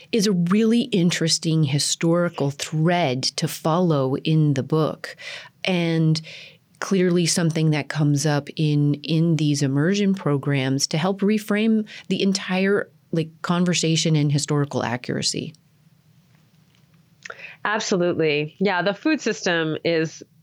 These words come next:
Speaker 2: not broken. It was designed on stolen land and stolen labor and continues,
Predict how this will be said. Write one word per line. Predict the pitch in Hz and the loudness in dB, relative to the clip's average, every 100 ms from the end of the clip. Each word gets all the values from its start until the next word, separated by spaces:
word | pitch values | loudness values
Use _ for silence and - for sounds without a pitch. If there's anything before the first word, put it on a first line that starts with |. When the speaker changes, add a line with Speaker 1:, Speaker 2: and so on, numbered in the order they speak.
| - | -4
Speaker 2:
not | 185 175 - | 0 0 0
broken. | 147 135 - 55 64 185 _ _ _ _ | 0 0 -2 -4 -6 -10 _ _ _ _
It | - 185 | -2 0
was | 180 175 | 2 -2
designed | 170 165 156 151 147 139 147 160 - - - | 0 0 0 0 0 -2 -4 -6 -14 -20 -6
on | 160 165 | -4 -4
stolen | - 151 151 143 | -2 -2 0 0
land | 120 123 135 | -2 -2 -4
and | - | -4
stolen | - 151 151 | -4 0 0
labor | 147 160 143 135 | 2 0 0 0
and | 143 151 143 | 0 -2 0
continues, | 175 - 269 233 131 151 - | -2 0 0 2 0 -2 -10